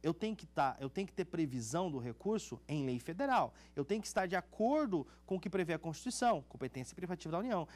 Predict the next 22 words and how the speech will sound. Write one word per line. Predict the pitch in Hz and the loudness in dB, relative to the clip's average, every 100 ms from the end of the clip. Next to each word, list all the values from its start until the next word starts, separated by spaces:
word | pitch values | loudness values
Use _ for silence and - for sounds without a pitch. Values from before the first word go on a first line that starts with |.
| - | -2
Mas | 175 180 185 | 4 4 4
isso | 277 - | -2 0
não | 262 233 311 330 | 2 6 6 4
quer | 233 208 | 0 0
dizer, | 175 151 131 135 - - - | -2 -4 -4 -4 -8 -14 2
isso | 254 - 247 | 6 6 4
não | 254 | 4
implica | 320 - 254 277 240 | 2 4 2 2 0
dizer | 214 165 147 196 - - | 0 2 4 2 0 -10
que | - | 2
recursos | 214 208 - 226 262 | 4 4 2 -2 -2
são | - | 2
apenas | 214 - 226 208 | 0 2 0 2
aquelas | 202 - 190 175 | 0 0 0 2
modalidades, | 175 156 143 131 143 | 0 0 0 2 0
aqueles | 147 151 | -2 -6
instrumentos | 135 143 143 - | -4 -4 -4 -2
previstos | 160 120 143 247 - 202 | -2 0 2 0 0 -4
no | 160 | -4
C | 143 139 | -4 -4
P | 135 | -6
C. | 120 143 | -8 -10